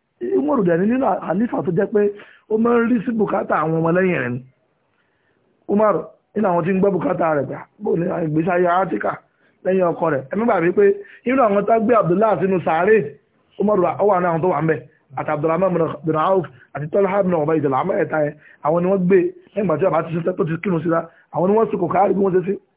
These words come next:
So, Umar mọ̀ nípa àlámọ̀rí Átíkà. So, nígbà tí Umar dé tó bá sókè lábà, ó sì mójútó ní àwọn obìnrin opó, àwọn obìnrin tí ò lọ́kọ,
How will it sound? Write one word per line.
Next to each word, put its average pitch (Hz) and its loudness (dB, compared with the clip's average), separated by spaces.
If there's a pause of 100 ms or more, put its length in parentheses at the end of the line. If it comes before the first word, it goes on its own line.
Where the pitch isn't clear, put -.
(600)
So, 247 0 (540)
Umar 277 4
mọ̀ 247 4
nípa 214 2
àlámọ̀rí 208 2 (340)
Átíkà. 151 -6 (960)
So, 254 0 (120)
nígbà 277 2
tí 196 0
Umar 254 4
dé 233 2
tó 214 0
bá 220 2
sókè 208 0
lábà, 196 2 (280)
ó 254 2
sì 277 -4
mójútó 220 2
ní 285 2
àwọn 208 2 (280)
obìnrin 202 4
opó, 233 4
àwọn 185 2
obìnrin 185 2
tí 269 2
ò 226 6
lọ́kọ, 202 4